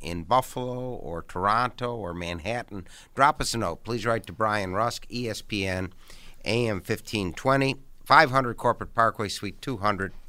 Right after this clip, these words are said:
Buffalo, New York, one four two two six. We always read cards and letters from our European listeners, too, as we have received at the station letters from Scandinavia and New Zealand.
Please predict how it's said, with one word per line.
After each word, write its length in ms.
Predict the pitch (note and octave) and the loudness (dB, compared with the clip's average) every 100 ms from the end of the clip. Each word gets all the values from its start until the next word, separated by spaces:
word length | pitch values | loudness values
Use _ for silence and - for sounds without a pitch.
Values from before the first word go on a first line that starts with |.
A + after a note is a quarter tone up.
| - | 2
Buffalo, 440 | A#2+ A#2+ G#2+ G#2+ | 2 2 0 -2
New 100 | G2 | 0
York, 400 | F#2 F#2 F#2 - | 0 2 2 0
one 180 | - F#2 | -2 -2
four 280 | - - F2 - | -2 -4 -4 -6
two 140 | - A2+ | -10 -10
two 160 | F2+ | -8
six. 420 | - - C3+ - - - - - - | -4 -2 -2 -4 -10 -14 -16 -14 -4
We 100 | G2+ | 0
always 260 | G#2 F#2 | 0 0
read 200 | G2+ G2+ | -2 -4
cards 460 | - A2 A2 A2 F#2+ | 2 4 4 2 -2
and 140 | F2 | -4
letters 280 | F#2 A#2 A2+ | 0 0 0
from 160 | - F#2 | -2 -4
our 120 | F2+ | -4
European 840 | F2+ G#2+ G2+ - A#2 A2+ A2 G2+ - | -2 -2 -4 -6 -6 -2 -2 -4 -6
listeners, 540 | G2 A2 - G2 F2+ | -6 -4 -4 -4 -6
too, 320 | - D3+ D#3 C3+ - - - | -4 -4 -4 -8 -14 -16 -8
as 160 | G2+ G#2+ | -6 -2
we 140 | C#3+ | 0
have 100 | B2 | 0
received 420 | G#2 - B2 G#2 | -2 -2 -2 0
at 200 | G2+ G#2+ | 0 0
the 100 | G#2 | -2
station 720 | - - A#2 A2 - G2 F#2 | -4 0 0 0 -2 -2 -4
letters 320 | - G2 A2 - | -4 -2 0 -4
from 140 | F2 | -6
Scandinavia 800 | - - B2 C3+ A2 A2 G#2+ A2+ | -6 -2 -2 0 -2 -2 -4 -6
and 400 | - F2+ F#2+ E2+ | -4 -4 -4 -8
New 280 | - F#2 G#2+ | -8 -6 -6
Zealand. 580 | F#2 B2+ A2 D#2+ A#1 | -2 -2 -2 -4 -10